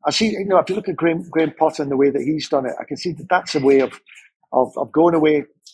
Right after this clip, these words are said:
learning your trade, and then coming back, but being very technical minded. I just think that, as you said, the drum beating days, um, are, are in the bin, really, in, in,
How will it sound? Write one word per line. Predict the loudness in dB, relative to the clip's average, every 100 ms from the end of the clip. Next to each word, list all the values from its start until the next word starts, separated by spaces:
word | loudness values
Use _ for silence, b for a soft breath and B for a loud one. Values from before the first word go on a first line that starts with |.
| _ -10
learning | 0 2 2 -2
your | -6 -6
trade, | -4 -4 -4
and | -8
then | -12
coming | -12 -12 -4
back, | 0 0 -2
but | -12 -8
being | -6 -2
very | -2 -2 -4
technical | -8 -8 -10 -4
minded. | -2 -2 -6 -8 _ _ _ -14
I |
just | -10 -6
think | -6 -6 -2
that, | -2 -2 _ -12
as | -8
you | -4
said, | -4 -4
the | -2
drum | -2 -2
beating | -4 -4 -6 -2
days, | 0 0 -4 -14 _ _ _ _
um, | 4 6 6 2 -2
are, | -4 -4 -8
are | -10 -8
in | -8
the |
bin, | -2 -2 -2 -10 _ _ _ _ -2
really, | 0 0 -4 -8
in, | -12 -10
in, | -12 -10 -12